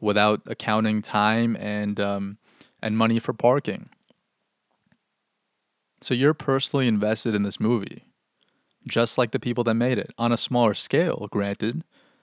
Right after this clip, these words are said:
but it's still there. So my advice to you is this.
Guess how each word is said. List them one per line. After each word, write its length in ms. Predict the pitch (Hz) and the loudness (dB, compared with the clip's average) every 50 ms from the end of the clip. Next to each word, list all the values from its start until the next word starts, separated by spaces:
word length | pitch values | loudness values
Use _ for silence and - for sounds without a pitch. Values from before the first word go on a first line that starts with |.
| _ _ _ _ _ _ _ _ _ | _ _ _ _ _ _ _ _ _
but 100 | - 120 | 0 2
it's 120 | 123 117 - | 2 0 0
still 220 | - 131 120 117 | 2 2 2 2
there. 360 | 110 104 101 - - - - - _ _ _ _ _ _ _ _ _ _ _ _ _ _ _ _ _ _ _ _ _ _ _ _ _ _ _ _ _ _ _ _ _ _ _ _ _ _ _ | 2 0 -2 -2 -6 -10 -14 -18 _ _ _ _ _ _ _ _ _ _ _ _ _ _ _ _ _ _ _ _ _ _ _ _ _ _ _ _ _ _ _ _ _ _ _ _ _ _ _
So 400 | - - - 131 120 120 123 117 | -12 -4 0 2 4 4 4 4
my 220 | 113 117 127 135 147 | 4 4 6 6 6
advice 400 | 143 131 131 127 123 120 - - | 8 8 8 6 6 6 2 -2
to 120 | - - | -2 0
you 200 | 113 113 113 110 | 0 2 2 2
is 140 | 107 101 98 | 0 0 0
this. 480 | 110 156 147 113 87 - - - - | 0 2 2 2 0 -2 -6 -10 -10